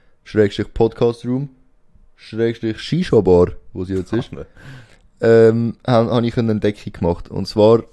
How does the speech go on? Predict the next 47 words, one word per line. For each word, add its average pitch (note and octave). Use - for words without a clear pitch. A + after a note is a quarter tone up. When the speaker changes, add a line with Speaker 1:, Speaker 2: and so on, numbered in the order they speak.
Speaker 1:
ist A2
Shisha-Rauchen A#2
im G2+
Zimmer G#2+
völlig G#2+
okay. G#2+
Speaker 2:
Was F#2+
hat D#2
jetzt D#2
das E2
mit E2
dem D#2
Thema F#2
zu -
tun? G2+
Speaker 1:
Nein, D3+
das, D#3+
eben, D3+
ich -
will C3+
es B2+
vorher C#3
Speaker 2:
<laughs> -
Speaker 1:
anschneiden. A#2
Speaker 2:
Also. G#2+
Speaker 1:
Aber A#2+
es, A#2+
etwas C3+
schleift B2+
mich A2+
mega. G#2+
Und -
zwar A2+
habe A#2
ich, G#2+
haben G2+
wir G2
eine F#2+
Shisha D3
geraucht C#3
und G2+
haben F2
gegamet A2
und F2
alles F#2
chillig. G2
Ähm, F#2+